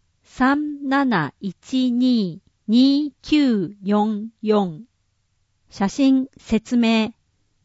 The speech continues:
路上でのフリーマーケットの様子です。足を止めたり、行き交う多くの人で賑わっています。写真、終わり。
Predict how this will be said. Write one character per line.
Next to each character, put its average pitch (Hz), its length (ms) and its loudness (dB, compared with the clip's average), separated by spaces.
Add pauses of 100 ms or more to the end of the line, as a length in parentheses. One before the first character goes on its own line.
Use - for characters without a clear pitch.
(120)
路 208 180 2
上 294 260 2
で 294 140 2
の 226 200 0
フ - 160 -2
リ 277 180 4
ー 285 40 4
マ 294 160 4
ー 285 40 0
ケ - 160 -4
ッ 190 60 -4 (100)
ト 175 120 -4
の 165 140 -8
様 185 200 -2
子 180 200 -10
で 180 160 -2
す。 - 220 -20 (520)
足 302 400 -2
を 269 80 2
止 214 120 -4
め 208 140 0
た 208 180 -2
り、 170 200 -6 (380)
行 220 260 -4
き - 40 -20
交 240 280 0
う - 60 -8 (120)
多 294 240 2
く - 180 -4
の 214 140 0
人 - 280 -6
で 180 160 -6
賑 208 420 -2
わ 220 100 -4
っ - 0 -
て - 220 -10
い 165 140 -8
ま 165 160 -10
す。 - 240 -20 (540)
写 196 200 -4
真、 233 400 -2 (240)
終 180 240 -2
わ 175 80 -6
り。 170 240 -10